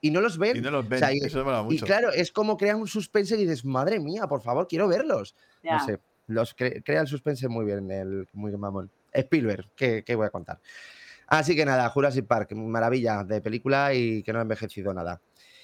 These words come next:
Speaker 2: Eh,
Speaker 1: Y
Speaker 2: ese,
Speaker 1: nada.
Speaker 2: ese, ese vaso de agua tembloroso, dice Juanfe. <laughs>
Speaker 1: Hombre, ese vaso.
Speaker 3: Sí.
Speaker 1: Y, y esa cabra.
Speaker 2: Y esa gelatina temblorosa.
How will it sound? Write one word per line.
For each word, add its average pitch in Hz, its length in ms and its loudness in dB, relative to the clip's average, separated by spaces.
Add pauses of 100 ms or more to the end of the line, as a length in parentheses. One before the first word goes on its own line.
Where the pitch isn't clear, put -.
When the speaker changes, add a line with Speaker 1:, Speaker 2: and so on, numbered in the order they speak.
(260)
Speaker 2:
Eh, - 200 -16
Speaker 1:
Y 180 300 4
Speaker 2:
ese, 175 140 -2
Speaker 1:
nada. 175 100 4
Speaker 2:
ese, - 220 -4
ese 123 220 -4
vaso 117 300 -4
de 104 100 -6
agua 113 260 0
tembloroso, 95 520 -8
dice 92 200 -14
Juanfe. - 380 -14
<laughs> 127 400 -10
Speaker 1:
Hombre, 117 440 0
ese 113 260 0
vaso. 117 160 4 (140)
Speaker 3:
Sí. 165 180 2
Speaker 1:
Y, 175 80 4
y 190 40 4
esa 202 320 2
cabra. 135 460 2
Speaker 2:
Y 135 140 -2
esa 151 160 -2
gelatina 147 720 2
temblorosa. 131 600 -2